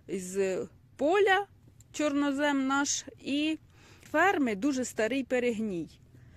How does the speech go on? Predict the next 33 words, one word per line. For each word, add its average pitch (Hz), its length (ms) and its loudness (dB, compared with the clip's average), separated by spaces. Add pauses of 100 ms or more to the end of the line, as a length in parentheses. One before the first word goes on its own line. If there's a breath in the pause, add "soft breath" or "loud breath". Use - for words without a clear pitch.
(160 loud breath)
З 175 160 -8
лісу 269 440 0
я 202 200 0
сюди 233 320 -2
не 247 200 0
клала 160 400 -2
землі, 156 460 -6
тому 240 220 0
що 240 220 -2
в 233 40 -2
мене 240 260 2
в 214 40 -6
лісовій 220 380 -4
землі 226 320 -2
в 311 60 -10
тому 226 240 -2
році 233 260 -4
дуже 185 240 -6
багато 208 380 -4
було 180 260 -4
чорної 214 480 -4
ніжки. 190 520 -8 (540 loud breath)
Буду 277 420 4
проливати 247 720 6
рядочками, 226 760 0
буду 269 260 -4
сіяти. 302 560 -4 (640 loud breath)
Якраз 294 560 4
сюди 240 240 -2
гарно 214 380 0
двісті 190 420 -10
штук - 300 -10
висіється. 294 840 -6